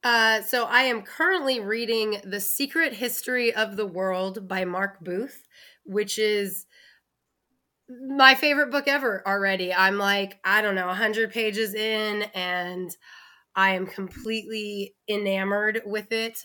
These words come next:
Uh, it's all about esoteric teachings, and, like, um, basically it's kind of like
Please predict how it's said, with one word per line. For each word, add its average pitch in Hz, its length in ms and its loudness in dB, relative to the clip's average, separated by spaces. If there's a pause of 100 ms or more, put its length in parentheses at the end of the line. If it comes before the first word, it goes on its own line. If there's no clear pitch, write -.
Uh, 185 380 -4 (460)
it's - 420 2 (100)
all 196 240 0
about 196 300 2
esoteric 190 680 -2
teachings, 208 680 -4
and, 190 320 -4
like, 180 480 -8
um, 185 480 -10 (600)
basically 233 680 2
it's 226 220 -2
kind 214 280 2
of 202 120 -2
like 202 440 -2